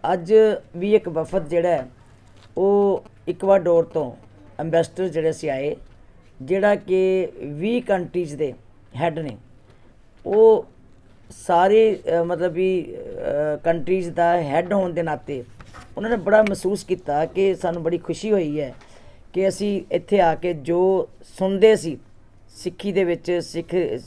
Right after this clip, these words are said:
ਸਿੱਖਾਂ ਦੀਆਂ ਪਰੰਪਰਾਵਾਂ ਦੇ ਵਿੱਚ, ਸਿੱਖ ਇਤਿਹਾਸ ਵਿੱਚ, ਸਿੱਖ ਧਰਮ ਦੇ ਵਿੱਚ, ਉਹ ਸੱਚਮੁੱਚ ਹੀ ਇੱਥੇ ਅਸੀਂ ਆ ਕੇ ਜਦੋਂ ਦੇਖਿਆ ਤੇ ਆਨੰਦ ਲਿਆ ਕਿ ਇਹ ਤੇ ਇੰਨੀ ਪਾਇਸ, ਇੰਨੀ ਪਿਓਰ ਔਰ ਇੰਨੀ,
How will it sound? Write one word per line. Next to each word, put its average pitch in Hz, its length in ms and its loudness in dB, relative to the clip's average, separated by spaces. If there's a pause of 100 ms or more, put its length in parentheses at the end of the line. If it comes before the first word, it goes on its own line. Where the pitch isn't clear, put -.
ਸਿੱਖਾਂ 170 260 -4
ਦੀਆਂ 170 120 -2
ਪਰੰਪਰਾਵਾਂ 160 640 -2
ਦੇ 170 100 -2
ਵਿੱਚ, 160 440 -2 (400)
ਸਿੱਖ 196 280 -4
ਇਤਿਹਾਸ 180 480 2
ਵਿੱਚ, 170 480 0
ਸਿੱਖ 185 260 -6
ਧਰਮ 160 280 -2
ਦੇ 180 100 0
ਵਿੱਚ, 151 420 -4 (580)
ਉਹ 220 120 6
ਸੱਚਮੁੱਚ 233 580 4
ਹੀ 240 60 -2
ਇੱਥੇ 220 360 6
ਅਸੀਂ 196 200 0
ਆ 180 80 4
ਕੇ 175 120 0
ਜਦੋਂ 185 200 0
ਦੇਖਿਆ 180 600 2
ਤੇ 180 200 -4
ਆਨੰਦ 180 360 0
ਲਿਆ 160 360 2 (480)
ਕਿ 196 100 0
ਇਹ 208 300 6
ਤੇ 214 140 2
ਇੰਨੀ 180 520 0
ਪਾਇਸ, 175 760 2 (180)
ਇੰਨੀ 175 320 -4
ਪਿਓਰ 208 720 4
ਔਰ 170 200 4
ਇੰਨੀ, 170 500 -4